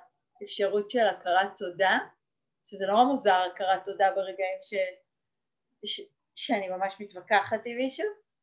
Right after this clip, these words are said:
זה היה הכרת תודה על זה שלכל אחד מאיתנו יש דברים שממש חשובים לו. כן? זה סוויץ'. משהו אחר קורה בחוויה, וכשמשהו אחר קורה בחוויה ברגע הזה, אני, אני,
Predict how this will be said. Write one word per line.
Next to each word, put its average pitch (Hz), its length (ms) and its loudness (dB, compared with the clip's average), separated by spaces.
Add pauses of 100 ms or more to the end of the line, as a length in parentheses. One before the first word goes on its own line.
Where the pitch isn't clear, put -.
(340)
זה 202 60 -2
היה 220 100 4
הכרת 226 360 2
תודה 233 200 6
על 254 200 10
זה 208 120 -2
שלכל 208 380 4
אחד 208 160 4
מאיתנו 202 360 0 (100)
יש - 120 -16
דברים 190 260 -6
שממש 175 460 -8
חשובים - 560 -8
לו. 240 80 -12 (1300)
כן? 214 160 -4 (120)
זה 220 160 -16
סוויץ'. - 840 -4 (1200)
משהו 254 440 4
אחר 240 380 2 (100)
קורה 208 320 4 (220)
בחוויה, 208 640 4 (760)
וכשמשהו 262 540 4
אחר 262 400 6
קורה 247 280 4
בחוויה 240 520 6
ברגע 254 340 6
הזה, 233 200 6
אני, 226 180 0
אני, 214 200 -2